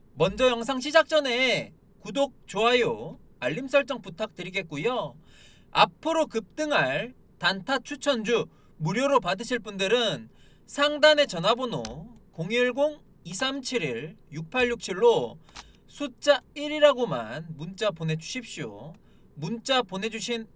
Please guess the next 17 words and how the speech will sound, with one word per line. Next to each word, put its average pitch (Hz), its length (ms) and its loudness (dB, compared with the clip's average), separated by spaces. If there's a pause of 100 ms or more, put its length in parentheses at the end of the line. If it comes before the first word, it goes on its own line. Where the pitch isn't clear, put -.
모든 247 420 -4
분들께 202 680 0 (420)
매일매일 269 800 0 (100)
급등할 262 480 -4
수 247 180 -6
있는 226 380 -4 (120)
단타 160 380 -4
추천주 156 800 -10 (400)
제가 202 420 0
한 302 280 -6
달 - 160 12
동안 151 560 -6 (320)
무료로 277 560 4
보내드리겠습니다. 175 1200 -6 (500)
자, 202 180 2
여러분, 226 260 2
간단합니다. 226 1040 -4